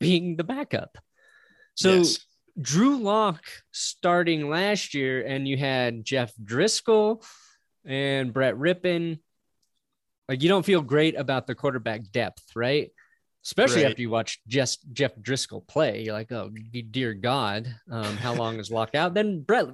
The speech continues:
Speaker 1: you know, Rippon looked, you know, decent, but if something happens to Teddy, your drop off to Drew Lock is small. And then hopefully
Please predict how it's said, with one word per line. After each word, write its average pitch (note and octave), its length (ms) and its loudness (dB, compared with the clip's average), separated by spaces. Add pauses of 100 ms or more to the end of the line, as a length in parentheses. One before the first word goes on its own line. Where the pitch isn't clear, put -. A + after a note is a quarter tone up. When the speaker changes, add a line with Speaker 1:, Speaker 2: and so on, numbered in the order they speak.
(240)
Speaker 1:
you G3+ 80 -4
know, E3 100 2
Rippon F3 400 2
looked, - 320 -4 (100)
you D#3 140 -4
know, B2 120 -2
decent, B2 420 0
but A#2+ 180 0 (640)
if D#3+ 80 -2
something B3+ 300 4
happens G3 400 0
to A2+ 100 -10 (100)
Teddy, D#3 500 2 (960)
your D3 220 2
drop C3 520 -2
off C3+ 340 -4
to D3 100 -6
Drew C3+ 300 0
Lock D#3+ 400 0 (1600)
is C3+ 460 0
small. D3 960 0
And C#3+ 140 -2
then C#3+ 160 0
hopefully D3 920 0